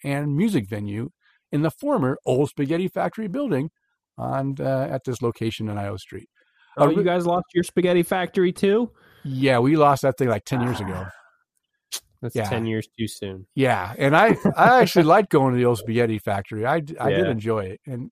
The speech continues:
Speaker 1: it
Speaker 2: We
Speaker 1: was
Speaker 2: had
Speaker 1: a
Speaker 2: one in, in, uh, in Akron, which I don't know if it's still there or not, but, uh, we had one there, and we had one in Pittsburgh
Speaker 1: Mm-hmm.
Speaker 2: that,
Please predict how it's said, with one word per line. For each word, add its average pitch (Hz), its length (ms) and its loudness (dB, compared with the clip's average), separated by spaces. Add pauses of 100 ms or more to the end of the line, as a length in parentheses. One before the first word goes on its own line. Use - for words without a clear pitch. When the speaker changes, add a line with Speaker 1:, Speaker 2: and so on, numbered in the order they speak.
Speaker 1:
it - 40 -4
Speaker 2:
We 127 80 2
Speaker 1:
was 156 80 2
Speaker 2:
had 156 80 0
Speaker 1:
a 123 40 -6
Speaker 2:
one 120 160 -2
in, 113 200 -2 (240)
in, 113 220 -2
uh, 104 300 -2
in 117 140 0
Akron, 110 540 -4
which 104 400 -4 (100)
I 123 60 -4
don't 147 120 0
know 127 100 2
if 113 60 -4
it's 107 120 -6
still 117 280 0
there 113 240 0
or 101 40 -2
not, 101 440 -2
but, 98 220 -2
uh, 98 380 -2 (360)
we 120 100 2
had 120 120 0
one 110 220 -2
there, 117 220 0
and 117 80 -2
we 110 80 2
had 113 120 0
one 110 140 -2
in 101 120 -2
Pittsburgh 95 600 -4
Speaker 1:
Mm-hmm. 117 280 -4
Speaker 2:
that, 104 220 -4